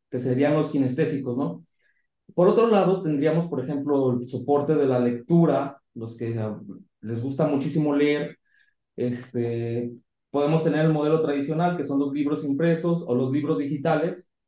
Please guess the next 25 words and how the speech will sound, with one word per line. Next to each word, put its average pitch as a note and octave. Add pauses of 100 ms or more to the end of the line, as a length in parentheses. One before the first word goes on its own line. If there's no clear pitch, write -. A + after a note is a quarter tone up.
(280)
pero E3+
en F3
este F#3+
sentido G3
también D#3+
habría E3
una E3
variación D#3+
leve E3 (240)
en A#2+
el A#2+
sentido C3+
de C#3+
que C3+
tendríamos, D3 (260)
trataríamos D#3+
de F3
apostar D#3+
mucho F3
por C#3
la, C3+
el B2+
modelo C#3+
de C#3
lectura C#3